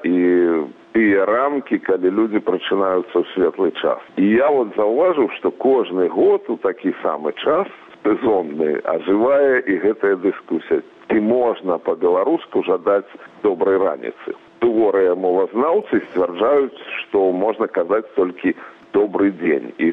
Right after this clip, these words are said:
што "добрай раніцы" — гэта ўплыў русіфікацыі і калька з расейскага "добрае утро". Э, можна і трэба з гэтым спрачацца. Па-першае, беларусы даўно перасталі быць сялянскай нацыяй. Калі з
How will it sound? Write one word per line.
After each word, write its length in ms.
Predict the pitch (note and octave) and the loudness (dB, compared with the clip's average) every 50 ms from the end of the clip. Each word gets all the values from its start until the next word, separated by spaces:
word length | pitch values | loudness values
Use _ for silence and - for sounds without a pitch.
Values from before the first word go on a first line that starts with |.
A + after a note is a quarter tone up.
| - - | -2 -4
што 180 | - - F2 E2+ | -4 -2 -2 -2
"добрай 460 | D#2+ D2+ - G2 F2 E2+ F2 F2 F2 | 0 0 0 0 0 0 0 0 2
раніцы" — 480 | F2 A2 B2+ C#3+ D3 C3 - - F#2 E2+ F2 | 2 0 0 0 -2 -2 -2 -2 -2 0 0
гэта 280 | F#2+ F2+ - - F2+ - - | -2 -2 -2 -2 -2 0 -2
ўплыў 480 | F2 - - - F#2+ G#2 G2+ F#2+ F2 E2+ | -4 -4 -2 0 2 2 2 2 2 0
русіфікацыі 960 | E2+ - - - - - F#2+ F2 - B2+ - - - - - G#2+ G2 F#2+ F2 - | 0 -2 -4 -10 -4 -4 -4 -2 0 0 0 0 -2 -2 0 0 2 2 0 -2
і 140 | - F2 F2+ E2 - - | -2 0 0 0 -2 -6
калька 480 | - - G2+ G2+ A2+ A2 - - G2+ E2+ | -4 0 0 0 0 -2 -2 -2 -4 -2
з 160 | - F2 F2+ F2+ | -2 -2 -2 -2
расейскага 720 | F2 - F#2+ F#2+ F#2 F2+ - - - F2 E2+ F2 F2 E2+ - - - - - - - - | -2 0 0 0 0 0 -4 -4 -4 -2 0 0 0 -2 -2 -6 -16 -20 -20 -20 -4 0
"добрае 460 | G2+ G2 F#2 E2 F#2 F2+ F2+ F2+ F2 | 0 0 2 0 0 0 2 2 0
утро". 560 | - - E2 E2 - - - - C2+ - - - - - - - | 0 -2 -4 -4 -4 -6 -4 -4 -4 -4 -4 -8 -18 -20 -20 -6
Э, 240 | - E2 F2 F2 E2+ | -2 0 0 0 0
можна 640 | E2+ F2+ G#2 C#3 F3+ G#3 A3 D3+ C#3 C#3 B2 A2+ | 0 0 0 2 2 2 2 0 0 -2 0 0
і 140 | G#2 G2 G2+ - | 2 2 0 0
трэба 320 | - C#3 D3 C#3+ C#3 B2+ | 2 0 2 2 0 -2
з 60 | - A2 | 0 0
гэтым 320 | A2+ A2+ - A2 G#2 F#2+ | -2 -2 0 -2 -2 -2
спрачацца. 720 | - - - A2 G#2+ - - - F#2 C2+ - - - - - - | -4 -4 -2 -2 -2 -2 -2 -2 -2 -2 -4 -6 -8 -10 -6 -4
Па-першае, 560 | F2 D#2+ - - D#3+ E3 - - D#3 B2+ G2+ | -4 -4 -2 -2 -2 -2 0 -2 -2 -2 0
беларусы 460 | G2 A2 G#2 G#2+ C3 - - - C3 G2+ | 2 2 2 2 0 -2 0 -2 -2 -2
даўно 400 | F2+ G2 G2 G2+ G2+ A2+ C3 C#3 | 0 0 0 0 0 0 0 -2
перасталі 640 | - - A2 F#2+ F#2+ - - - A2+ A#2+ B2+ B2+ G#2 | 0 0 0 0 0 -2 -2 -2 0 0 2 2 0
быць 300 | F2+ E2+ G2+ G#2+ G#2 - | 2 2 0 0 0 -2
сялянскай 580 | - A2 G#2 G#2 G#2 G2+ F#2+ - - - G#2 G2+ G2+ | -2 0 0 0 0 0 -2 -4 -4 -2 -2 0 0
нацыяй. 480 | G2+ F2+ D2 - - - - C2 B1 | 0 -2 -2 -4 -4 -4 -4 -4 -4
Калі 320 | - - E2+ E2 F2 F#2+ F2+ | -2 -2 -2 0 2 0 0
з 80 | - | -2